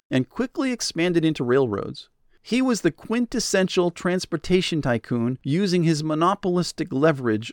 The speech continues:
over certain essential railroad lines to force smaller railroad lines to sell to him, eventually controlling all the rail lines between New York and Chicago. These men became fantastically wealthy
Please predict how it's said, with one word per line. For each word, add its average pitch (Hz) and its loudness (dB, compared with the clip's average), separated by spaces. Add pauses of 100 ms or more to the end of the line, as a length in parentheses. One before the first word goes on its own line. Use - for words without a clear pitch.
over 131 2
certain 165 0
essential 151 0
railroad 139 2
lines 110 -2
to 175 0
force 175 0
smaller 202 0
railroad 120 4
lines 113 0
to 175 2
sell 190 2
to 147 -2
him, - -8 (280)
eventually 143 2
controlling 143 0
all 208 2
the 208 2
rail 190 4
lines 107 2
between 117 -2
New 135 2
York 143 0
and 120 -4
Chicago. 117 -6 (580)
These 170 0
men 175 0
became 180 0
fantastically 202 -2
wealthy 131 0